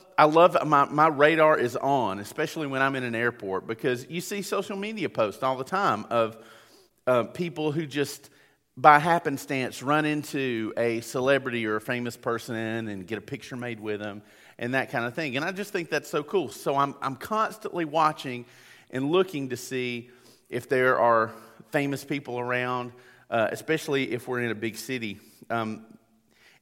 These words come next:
and lots of us have stories about famous people that we've met, uh,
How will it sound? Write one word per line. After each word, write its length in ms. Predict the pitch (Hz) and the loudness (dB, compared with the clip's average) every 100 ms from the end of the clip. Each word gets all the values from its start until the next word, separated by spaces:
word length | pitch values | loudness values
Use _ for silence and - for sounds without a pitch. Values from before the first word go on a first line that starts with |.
| - | -2
and 280 | 139 131 | -2 -2
lots 380 | 143 160 220 - | 2 6 6 4
of 80 | 196 | -2
us 140 | 160 - | -2 2
have 220 | 143 135 | 2 2
stories 640 | - 208 226 262 113 101 | -4 -4 -2 -2 -4 -4
about 320 | 120 127 - | 0 0 0
famous 320 | - 135 127 - | -2 -4 -6 -8
people 540 | 127 117 113 107 - - _ _ _ | -8 -6 -6 -6 -8 -20 _ _ _
that 120 | 120 | -4
we've 220 | 127 123 | -2 -4
met, 460 | 113 113 101 - - _ _ _ _ _ _ _ - - | -4 -2 -2 -4 -14 _ _ _ _ _ _ _ -20 -6
uh, 160 | 117 | -2